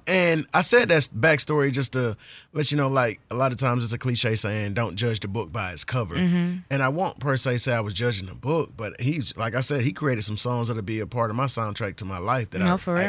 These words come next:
Speaker 2: real.
Speaker 1: honestly enjoyed.
Speaker 2: Mm-hmm.
Speaker 1: But after meeting him and sitting down and talking to him, and he
Speaker 2: Mm-hmm.
Speaker 1: educated us on some things and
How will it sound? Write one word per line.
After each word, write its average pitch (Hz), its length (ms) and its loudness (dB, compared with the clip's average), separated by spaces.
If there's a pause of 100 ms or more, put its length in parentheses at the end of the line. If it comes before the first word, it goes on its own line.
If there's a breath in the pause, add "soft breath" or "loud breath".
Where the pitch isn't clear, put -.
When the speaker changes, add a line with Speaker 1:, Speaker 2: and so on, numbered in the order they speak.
Speaker 2:
real. 185 60 -6 (420)
Speaker 1:
honestly 127 520 0
enjoyed. 110 680 0
Speaker 2:
Mm-hmm. 180 420 0 (180)
Speaker 1:
But 135 300 -2 (240)
after 131 320 -2
meeting 127 400 0
him 117 260 -2
and 90 80 -4
sitting 104 300 -2
down 117 240 -4
and 67 80 -14
talking 127 300 0
to 135 100 -2
him, 131 240 0
and 104 80 -4
he 123 240 -2
Speaker 2:
Mm-hmm. - 160 -6
Speaker 1:
educated 170 480 0
us 127 160 0
on 135 100 0
some 95 160 -4
things 120 380 -4
and 101 100 -8